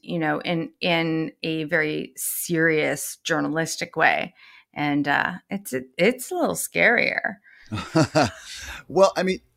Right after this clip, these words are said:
Speaker 2: just going back to kind of what you were saying, 'cause I've been thinking of a lot of different things that you've been talking about. So you mentioned it was two days and six hours before you started getting him to confess. Now, do you think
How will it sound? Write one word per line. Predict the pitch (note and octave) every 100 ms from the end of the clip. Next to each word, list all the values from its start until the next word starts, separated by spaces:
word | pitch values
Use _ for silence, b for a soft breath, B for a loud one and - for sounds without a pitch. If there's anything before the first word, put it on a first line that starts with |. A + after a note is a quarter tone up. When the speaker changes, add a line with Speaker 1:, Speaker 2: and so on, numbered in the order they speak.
| -
Speaker 2:
just | C#3 D#3
going | - G3+ F3+
back | C#3 C3 C#3
to | - A#2+ D2 D2
kind | A#2 A2+
of | G#2
what | G2+
you | G#2
were | G#2+
saying, | - A2 G2+
'cause | F2+
I've | A2
been | G2+ G#2+
thinking | A#2 G#2
of | G#2
a |
lot | G#2
of | G#2
different | F2+ G2
things | G2+
that | G2
you've |
been | F#2+
talking | G#2+ G2+ F#2
about. | F#2 F2 B B B B B
So | - E3 F3
you | F3+
mentioned | F#3 F#3+ D3+
it | D#3+
was | A#2+
two | - G3
days | F3+ F3 C3+
and | B2+
six | D3 -
hours | B2 A2+ G#2 G2+ F#2+ - -
before | A2 - A#2
you | A2+
started | - A2+ G#2+
getting | G#2 G#2
him | G2+ G#2 G2
to | -
confess. | G#2 G2 F2 -
Now, | C3+
do | C3+ F3
you | G#3+
think | E3 - A#3 A3+ -